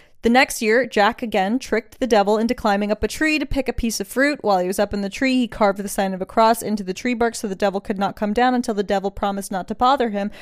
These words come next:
for ten more years. Soon after, Jack died, and as the legend goes, God would not allow him into heaven. The devil, who was upset, <laughs> uh, wouldn't let him into hell. Obviously, he turned him into a coin.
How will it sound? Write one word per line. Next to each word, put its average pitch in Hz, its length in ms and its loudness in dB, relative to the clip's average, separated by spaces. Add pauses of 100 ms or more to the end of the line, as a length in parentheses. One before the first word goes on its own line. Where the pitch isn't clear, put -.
(140)
for 240 80 0
ten 196 340 -2
more 277 240 10
years. - 540 -2 (320)
Soon 233 320 0
after, 262 400 2
Jack 214 360 0
died, 247 280 4
and 175 140 -6
as 185 240 -4
the 185 80 -8
legend 185 480 -4
goes, 262 380 2
God 185 340 2
would 185 100 -2
not 185 240 -2
allow 214 400 4
him 214 300 -2
into 190 240 -6
heaven. 269 400 2 (340)
The 202 80 -4
devil, 233 400 4
who 262 120 0
was 208 140 0
upset, 269 600 0 (280)
<laughs> - 460 -14
uh, 220 440 6 (120)
wouldn't 233 640 2
let 233 160 6
him 226 80 2
into 226 220 0
hell. 247 520 6
Obviously, 254 480 2
he 262 160 2
turned 240 240 4
him 254 80 6
into 254 220 6
a 247 60 8
coin. 254 340 6